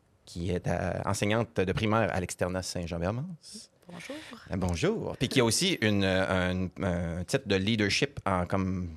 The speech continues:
Speaker 1: conseillère pédagogique de maths.
Speaker 2: Exactement.
Speaker 1: Mhm.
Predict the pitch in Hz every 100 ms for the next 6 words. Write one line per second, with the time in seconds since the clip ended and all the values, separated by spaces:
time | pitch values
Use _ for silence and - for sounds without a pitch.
0 | - 143 147 156 156 123 120 160 _ -
1 | 139 85 - _ - _ _ - 175 185
2 | - 160 - - - 95 95